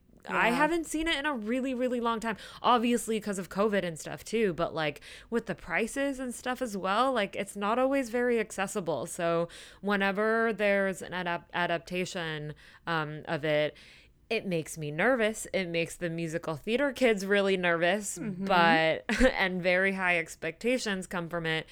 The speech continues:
Speaker 1: But it's, it's really awesome as well to be able to, like, have that experience in a, in a movie theater, you know?
Speaker 2: Yeah, and I think it's really nice that it does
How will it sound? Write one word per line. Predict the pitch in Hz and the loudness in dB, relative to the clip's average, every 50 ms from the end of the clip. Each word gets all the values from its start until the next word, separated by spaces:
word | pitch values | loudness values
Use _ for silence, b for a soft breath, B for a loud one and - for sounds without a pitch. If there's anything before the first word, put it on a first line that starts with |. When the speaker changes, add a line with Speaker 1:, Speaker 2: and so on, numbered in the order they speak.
| B B B B B B - | B B B B B B -4
Speaker 1:
But | 151 196 180 165 160 151 - | 2 4 4 4 4 2 0
it's, | - 151 160 - - - - - - - | -2 -4 -4 -4 -10 -14 -18 -12 -2 2
it's | 226 220 220 | 2 2 4
really | 220 226 226 208 202 160 | 2 0 0 0 0 0
awesome | - 156 151 147 - 170 147 139 | 0 0 0 -2 -2 -8 -8 -8
as | 147 151 147 165 | -8 -10 -8 -6
well | 147 139 107 90 - | -6 -4 -4 -6 -6
to | - - 170 | -8 -8 -8
be | 139 165 160 156 | -4 -2 -2 0
able | 156 160 156 147 | 0 -2 -4 -4
to, | - 165 160 | -4 -6 -8
like, | 147 147 135 - - | -6 -6 -6 -8 -10
have | - - 160 147 139 123 | -8 -4 -4 -4 -2 -2
that | - 151 151 151 | -2 -2 -2 -2
experience | 180 165 - - - 214 214 220 226 240 240 233 | -2 -4 -6 -6 -4 -4 -2 -2 -2 -4 -4 -4
in | 247 247 240 | -4 -4 -2
a, | 240 233 233 233 - | -2 -2 -2 -2 -4
in | - 220 | -4 -4
a | 233 | -4
movie | 226 226 240 226 247 233 | -2 -2 -2 -2 -4 -6
theater, | - - 139 - - 50 - | -6 -6 -8 -6 -6 -8 -8
you | - 147 143 | -8 -6 -6
know? | 147 151 190 226 - | -6 -6 -6 -8 -2
Speaker 2:
Yeah, | - 320 359 277 196 175 160 208 - - | 2 2 4 4 4 2 0 -2 -2 0
and | 233 247 | 2 2
I | 247 247 | 2 2
think | 240 269 262 294 | 0 0 0 0
it's | 269 - | -2 -2
really | 214 196 208 208 202 196 202 196 | -2 0 2 2 4 4 2 2
nice | 196 185 170 165 160 160 165 - - | 2 0 2 2 0 0 -2 -4 -4
that | - 175 165 156 151 151 - - _ _ - - - | -2 -2 0 0 0 -2 -4 -6 _ _ -20 -10 -4
it | - 180 170 156 - - - _ _ _ - - 185 | -2 0 0 0 -2 -6 -10 _ _ _ -18 -6 0
does | - 196 185 180 175 175 170 170 180 - - - - | 2 4 4 4 4 2 0 -2 -4 -4 -6 -6 -8